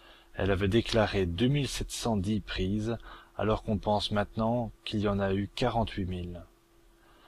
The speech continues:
En deux mille quatre, une chasse limitée à quelques animaux est permise au large des îles de Saint-Vincent et Grenadines,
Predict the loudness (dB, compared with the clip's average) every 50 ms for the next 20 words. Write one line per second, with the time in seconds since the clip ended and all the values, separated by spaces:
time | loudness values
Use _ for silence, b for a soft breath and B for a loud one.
0 | b b b b _ -14 -4 -2 -2 0 2 2 0 2 0 -2 -4 -2 2 4
1 | 4 4 4 2 -4 -4 -4 -6 -6 -10 -18 -20 -20 -18 -10 -6 -4 0 2 4
2 | 4 4 4 0 -2 -2 2 2 4 4 2 0 0 2 4 4 4 4 2 0
3 | 0 0 0 0 0 2 2 4 4 4 4 4 2 0 2 2 2 2 0 0
4 | 0 0 0 0 2 0 2 2 2 2 0 -2 -2 -2 -2 0 4 4 4 4
5 | 4 0 -2 -2 -2 0 0 0 0 0 0 0 0 0 -2 -2 -4 -4 -2 0
6 | 0 2 2 2 0 0 -2 -4 -4 -2 -2 -2 -2 -4 -8 -8 -6 -2 0 2
7 | 2 2 2 2 2 0 0 0 -2 -4